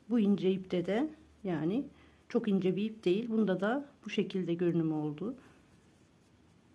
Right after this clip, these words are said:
Alize Angora'nın iplerinde çok güzel yumuşacık yelekler örebilirsiniz. Üç tane zincir çektim. Tığın başına bir kez doladım.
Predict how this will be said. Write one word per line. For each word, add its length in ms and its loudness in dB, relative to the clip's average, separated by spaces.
Alize 380 4
Angora'nın 500 6
iplerinde 680 2
çok 220 0
güzel 420 0
yumuşacık 600 2
yelekler 440 0
örebilirsiniz. 800 0
Üç 220 4
tane 260 4
zincir 340 0
çektim. 320 -4
Tığın 280 2
başına 360 0
bir 120 -4
kez 240 -6
doladım. 560 0